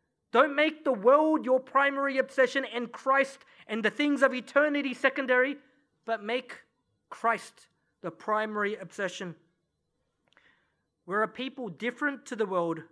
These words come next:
because we're born of God. And the instruction in verse twenty-eight to abide in him is an instruction not just to place our faith in Jesus and then that's it, but to live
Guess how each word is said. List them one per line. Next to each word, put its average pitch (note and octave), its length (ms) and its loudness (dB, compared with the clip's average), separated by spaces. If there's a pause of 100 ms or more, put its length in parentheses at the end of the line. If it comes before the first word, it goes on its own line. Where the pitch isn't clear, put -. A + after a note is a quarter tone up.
(100)
because E3+ 300 -14
we're G3 120 -6
born G3 380 -6
of F#3 240 -10
God. F#3+ 340 -2 (380)
And F3+ 140 -10
the F#3 80 -6
instruction A#3+ 640 -4
in G#3+ 100 -6
verse G#3+ 200 -4
twenty-eight G#3 420 -10
to A3+ 140 -6 (120)
abide B3+ 720 0
in A3+ 120 -8
him A3 440 -6 (320)
is F#3+ 160 -8
an A3 120 0
instruction C4+ 680 -2
not C4+ 180 2
just - 200 -8
to B3+ 60 -2
place B3 380 -8
our G#3+ 120 -2
faith B3+ 440 -4
in A3+ 200 -10
Jesus G#3 420 -6
and G3+ 160 -10
then F#3 160 -4
that's F#3 320 0
it, G3+ 320 -2 (2250)
but F#3 140 -8
to A3 100 -4
live G#3 500 -8